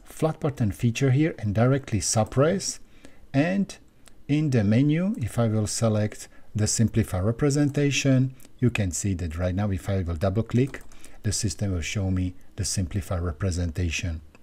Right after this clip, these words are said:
as it is. So if I will jump into master mode, and we will create, for example, extrude feature. Yeah, we can try. So we will create simple extrude feature. We will create some cut here, something like this.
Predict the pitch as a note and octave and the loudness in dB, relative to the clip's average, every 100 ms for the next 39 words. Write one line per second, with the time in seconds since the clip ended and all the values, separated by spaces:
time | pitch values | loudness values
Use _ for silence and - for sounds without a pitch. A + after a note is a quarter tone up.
0 | - F#2+ E2+ D#2+ C#2+ - G#2+ - D3 F3 | -4 0 0 -2 -4 -6 -6 -4 0 2
1 | D#3 D3 C3 C3+ C3 A2+ - G2 F#2+ A2+ | 2 2 4 2 4 0 0 0 0 0
2 | - D3 D3+ D#3+ E3 - - - - - | 0 0 0 0 -4 -12 -20 -20 -20 -16
3 | - - - - - - - B2 A#2+ A2+ | -16 -16 -16 -18 -18 -14 0 4 6 4
4 | - - - - - C3+ C3 C3 B2 - | 2 -16 -20 -20 -2 2 4 2 0 0
5 | A#2+ A2+ - A2+ A2 G2 G#2+ - - - | 2 2 0 0 0 0 -2 -2 -6 -6
6 | - G#2 F#2+ - D#3 - D#3 D#3 - - | -6 -6 -6 -4 -4 2 0 0 -8 -20
7 | - B2 - A#2+ F#2+ F#2 F2 A2+ B2 C3 | -4 -2 0 -2 -4 -4 -2 0 2 0
8 | C3 - - - - G2+ G2+ G#2 - G#2 | -4 -16 -16 -8 -4 0 0 -2 0 0
9 | F#2+ - G#2 G2 A#2 G2+ - F2 - B2+ | 0 0 -2 0 -4 -6 -6 -10 -4 -4
10 | - A2+ G2+ G2 G2 - G2 F#2 - E2+ | -2 -2 0 -2 -2 -4 -4 -4 -4 -8
11 | - - C#3+ - - - - C3+ C#3+ C#3 | -4 -2 -2 -4 -16 -8 2 4 4 0
12 | - - - - - - - F#2+ F#2 G2+ | -10 -20 -20 -18 -18 -16 -6 -4 -2 -2
13 | F2 D#2+ D#2+ - A#2+ A2+ - | -2 -4 -4 2 2 2 -6